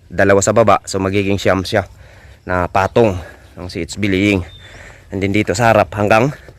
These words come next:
dibdib lang, no? Dalawang span siguro yung hanggang dibdib kasi doon malalagay yung gate. Pero yung gate dito hindi pa kasali.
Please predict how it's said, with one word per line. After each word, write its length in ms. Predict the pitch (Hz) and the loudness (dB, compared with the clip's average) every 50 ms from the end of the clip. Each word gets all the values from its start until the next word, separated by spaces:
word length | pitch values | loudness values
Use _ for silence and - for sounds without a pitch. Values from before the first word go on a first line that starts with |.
| - - - | -20 -20 -12
dibdib 400 | - - 98 98 95 110 98 101 | -6 -4 -4 -2 -2 -2 0 2
lang, 160 | 110 113 104 98 - - - - - 90 | 2 2 2 0 -4 -10 -16 -18 -12 -10
no? 80 | 92 98 - | -10 -10 -10
Dalawang 320 | - 85 101 101 98 101 | -2 0 2 2 2 2
span 240 | 104 - - - 104 | 0 -2 -2 -2 -2
siguro 240 | 104 107 104 101 98 | 0 0 0 0 2
yung 160 | 107 107 104 | 2 0 0
hanggang 240 | 101 104 101 104 101 | 0 0 0 0 2
dibdib 400 | 98 117 113 110 104 98 85 90 | 0 0 0 2 0 0 0 0
kasi 240 | - - 90 101 98 | -6 -6 -4 -4 -2
doon 160 | 95 98 101 | -2 0 0
malalagay 400 | 101 98 98 98 101 101 98 104 | 2 4 4 4 4 4 2 2
yung 160 | 110 113 98 | 0 0 0
gate. 160 | 101 101 - | -2 -4 -2
Pero 160 | - 107 110 113 | 0 0 2 2
yung 80 | 113 | 2
gate 160 | 107 113 117 | 0 0 -2
dito 240 | 107 123 120 - 113 | 0 -2 -2 0 0
hindi 160 | 107 104 104 | -2 -2 -2
pa 80 | - 95 | -4 -6
kasali. 400 | 92 113 - 104 95 101 101 107 | -8 -2 0 2 2 4 2 0